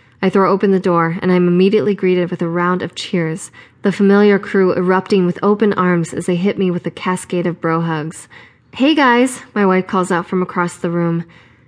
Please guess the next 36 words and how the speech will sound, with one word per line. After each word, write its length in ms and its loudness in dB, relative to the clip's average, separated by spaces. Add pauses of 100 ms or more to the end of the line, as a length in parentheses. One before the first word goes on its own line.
(340)
As 160 2
if 160 2
a 40 2
magic 420 2
spell 280 -2
has 140 -2
been 160 -4
cast, 500 -10 (320)
suddenly 460 2
all 200 2
of 120 0
my 100 2
buddies 480 -2
are 140 -2
making 340 0
their 140 0
way 180 0
inside, 540 -6 (360)
offering 420 2
their 100 2
greetings 500 0
as 200 -6
gentlemen 560 0
to 140 -10
the 60 -4
beautiful 420 0
woman 260 0
that 160 -4
lies 200 -2
sprawled 440 -2
out 180 -2
on 80 -4
the 80 -4
couch 340 -8
before 340 -6
them. 280 -6